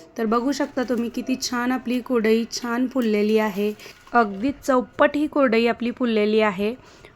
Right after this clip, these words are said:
बघून वाटतसुद्धा नाही की आपण ही रव्याची कुरडई बनवलेली आहे. व्हिडिओ कुठेही स्किप न करता पूर्ण बघा.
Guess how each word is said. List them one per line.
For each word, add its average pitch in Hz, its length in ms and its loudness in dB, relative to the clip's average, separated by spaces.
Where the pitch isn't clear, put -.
बघून 220 360 2
वाटतसुद्धा 254 680 0
नाही 262 160 4
की 269 140 -4
आपण 254 280 2
ही 277 120 4
रव्याची 220 440 4
कुरडई - 360 6
बनवलेली 208 520 0
आहे. 208 340 -4
व्हिडिओ 240 420 2
कुठेही 262 460 0
स्किप 285 360 -4
न 277 140 2
करता 247 400 -2
पूर्ण 269 400 -2
बघा. 226 200 -2